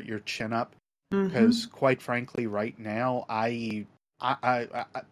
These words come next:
Speaker 1: if you don't, if you don't see where the world's headed right now with the positions of power that are there, then I'm
Speaker 2: It's
Speaker 1: really
Speaker 2: just rem-,
Speaker 1: concerned.
Speaker 2: remain vigilant.
Speaker 1: Yeah,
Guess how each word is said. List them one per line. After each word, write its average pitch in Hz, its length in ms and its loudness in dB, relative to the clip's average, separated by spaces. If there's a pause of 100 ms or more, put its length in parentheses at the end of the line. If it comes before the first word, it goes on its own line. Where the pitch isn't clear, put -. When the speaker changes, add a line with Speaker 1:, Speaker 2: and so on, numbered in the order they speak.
(320)
Speaker 1:
if 143 160 -4
you 151 80 2
don't, 147 300 2
if 131 100 -4
you 147 60 0
don't 143 160 0
see 139 200 -4
where 127 160 0
the 120 80 -2
world's 117 380 0
headed 120 360 0
right 113 240 -2
now 113 200 -4
with 107 100 -8
the 117 60 -18
positions 120 640 -6
of 104 120 -10
power 127 360 0
that 107 140 -4
are 104 140 -2 (100)
there, 113 440 0
then 104 160 -10
I'm 107 400 -6 (220)
Speaker 2:
It's - 320 2
Speaker 1:
really 202 140 8
Speaker 2:
just - 180 4
rem-, - 140 2
Speaker 1:
concerned. - 680 -6
Speaker 2:
remain 233 460 12
vigilant. 156 800 4 (300)
Speaker 1:
Yeah, 110 420 2